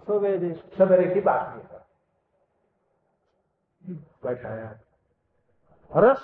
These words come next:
Speaker 2: विशेष प्रभु सुनते मन हरिया। देख रहे हैं कि उनको सजा करके ला जा, ला जा रहा है लक्ष्मी जी, और वो अपने परिकरों के साथ में तमतमाई हुई क्रोध से पालकी में बैठ करके आ रहे हैं।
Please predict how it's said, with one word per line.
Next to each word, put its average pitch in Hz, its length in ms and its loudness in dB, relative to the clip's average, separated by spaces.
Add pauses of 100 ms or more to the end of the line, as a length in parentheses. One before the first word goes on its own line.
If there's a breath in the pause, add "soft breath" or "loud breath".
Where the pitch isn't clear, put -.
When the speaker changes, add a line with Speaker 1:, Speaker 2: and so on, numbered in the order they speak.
Speaker 2:
विशेष 269 480 0
प्रभु 240 380 0
सुनते 220 360 2
मन 156 360 4
हरिया। - 500 -6 (2000)
देख 220 240 6
रहे 240 100 4
हैं 247 80 -2
कि 240 120 0
उनको 240 300 2
सजा 220 340 4
करके 233 320 2
ला 190 220 4
जा, 185 380 -2
ला 175 240 2
जा 190 200 6
रहा 214 240 2
है 226 160 -6 (240)
लक्ष्मी 151 380 -2
जी, 98 260 -10 (1000)
और 240 220 4
वो 262 60 4
अपने 233 280 0
परिकरों 240 480 4
के 220 160 4
साथ 208 360 2
में 269 340 -2 (520)
तमतमाई 240 600 4
हुई 240 220 0
क्रोध 233 400 4
से 226 200 6
पालकी 220 440 2
में 214 260 4
बैठ 196 220 4
करके 190 300 4
आ 143 240 0
रहे 131 100 -6
हैं। 117 160 -18